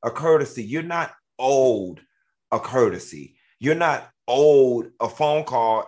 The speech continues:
and calling you when you have no authority to say yay or nay anyway is a waste of time. You know what I'm saying? Now, granted, I get what Kelis is saying.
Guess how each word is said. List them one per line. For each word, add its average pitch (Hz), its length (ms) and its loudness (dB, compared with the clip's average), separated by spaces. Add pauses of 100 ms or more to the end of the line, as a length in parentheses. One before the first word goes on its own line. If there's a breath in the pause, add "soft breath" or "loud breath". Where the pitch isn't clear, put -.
and 123 360 -6 (420)
calling 196 520 2
you 165 280 -2
when 143 320 -6
you 165 160 -8
have 151 320 2
no 147 220 -2
authority 151 760 -4 (280 soft breath)
to 156 320 0
say 156 400 2
yay 143 420 -2
or 143 260 -2
nay 139 400 -4
anyway 139 800 -4 (760)
is 160 200 0
a 151 80 6
waste 165 420 0
of 139 180 -8
time. 135 720 -8
You 147 100 -4
know 156 60 0
what 151 100 0
I'm 143 120 -8
saying? 147 300 -6
Now, 139 160 -2 (140)
granted, 165 480 -2
I 143 120 0
get 139 340 -10
what 175 120 -8
Kelis 139 440 -10
is 113 160 -14
saying. 90 400 -8